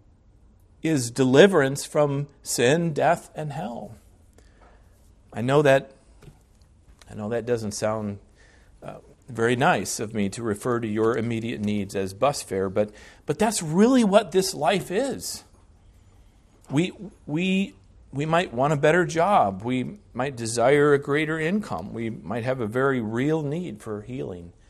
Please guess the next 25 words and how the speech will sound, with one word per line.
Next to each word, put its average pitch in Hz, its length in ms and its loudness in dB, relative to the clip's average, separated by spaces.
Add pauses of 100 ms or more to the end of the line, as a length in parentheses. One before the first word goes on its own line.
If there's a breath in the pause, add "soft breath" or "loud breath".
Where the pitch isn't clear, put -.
(580 soft breath)
and 101 120 -16
for 101 160 -12
health. - 520 -8 (1400 soft breath)
But 92 120 -12
God 147 320 6
would 117 120 -2
have 156 260 0
us 131 160 -4
not 147 300 -4
store 156 400 2
up 196 180 0
for 107 160 -4
ourselves - 500 -8
treasures 104 680 -8
on 107 200 -6
earth. - 540 -10 (920 soft breath)
He 123 160 -8
would 127 160 0
not 143 360 4 (220)
have 139 260 2
us 127 240 -2
ask 135 400 0
for 139 200 0
too 156 280 -6
little. 139 500 -4